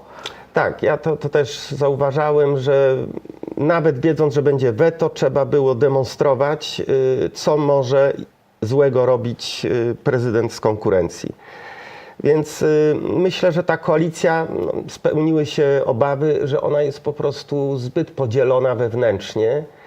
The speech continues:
i, mm, Donald Tusk dał za dużo swobody koalicjantom albo nie potrafi wymusić na nich, y, bo jest od nich uzależniony.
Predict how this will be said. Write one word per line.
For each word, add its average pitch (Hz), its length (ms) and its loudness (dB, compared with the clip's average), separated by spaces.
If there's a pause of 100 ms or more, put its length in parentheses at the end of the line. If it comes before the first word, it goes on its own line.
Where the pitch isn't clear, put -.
(800)
i, 143 480 -2 (180)
mm, - 220 -8 (520)
Donald 170 480 0
Tusk - 340 -4
dał 143 240 2
za 135 140 0
dużo 131 260 -2
swobody 113 640 0 (320)
koalicjantom 110 960 0
albo 160 260 0
nie 165 120 2
potrafi 160 540 -2
wymusić 123 560 -4
na 117 180 2
nich, - 380 -4
y, - 320 -2 (200)
bo - 380 -2 (140)
jest - 400 -6
od - 160 -2
nich 131 180 -4
uzależniony. 127 800 0